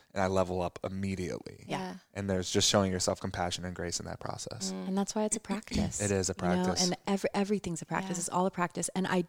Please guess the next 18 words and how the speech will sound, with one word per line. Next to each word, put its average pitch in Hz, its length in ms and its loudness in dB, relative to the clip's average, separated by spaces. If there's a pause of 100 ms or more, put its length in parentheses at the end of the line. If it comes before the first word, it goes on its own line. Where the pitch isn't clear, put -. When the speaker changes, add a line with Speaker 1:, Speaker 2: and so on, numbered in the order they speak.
(100)
Speaker 2:
truly 208 420 2
believe 170 420 0
there 170 120 0
is 165 140 0
no 165 120 0
good, 160 200 -2
bad, 165 180 2
right, 151 180 0
or 151 80 0
wrong 147 340 -2
when 175 100 0
it - 80 4
comes - 340 0
to 175 100 2
Speaker 1:
<clears throat> 185 80 4
Speaker 2:
this. - 300 -2 (460)
You 185 140 -4
know, 170 320 2